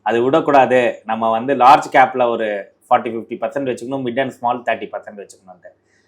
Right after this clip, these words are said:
நிறைய பேர் எஸ் ஐ பியை ஸ்டாப் பண்ணுங்கன்னாங்க. அவங்களாம் இன்னைக்கு என்ன நிலவரம்னு பாத்தீங்கன்னா, they miss the bus. எஸ் ஐ பியை ஸ்டாப் பண்ணக்கூடாது அப்படின்ட்டு. So, இந்த லெவல்ல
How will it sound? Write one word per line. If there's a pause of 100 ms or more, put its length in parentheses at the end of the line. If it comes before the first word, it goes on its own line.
(120)
நிறைய
பேர்
எஸ்
ஐ
பியை
ஸ்டாப்
பண்ணுங்கன்னாங்க. (340)
அவங்களாம்
இன்னைக்கு
என்ன
நிலவரம்னு
பாத்தீங்கன்னா,
they
miss
the
bus. (540)
எஸ்
ஐ
பியை
ஸ்டாப்
பண்ணக்கூடாது
அப்படின்ட்டு. (680)
So,
இந்த
லெவல்ல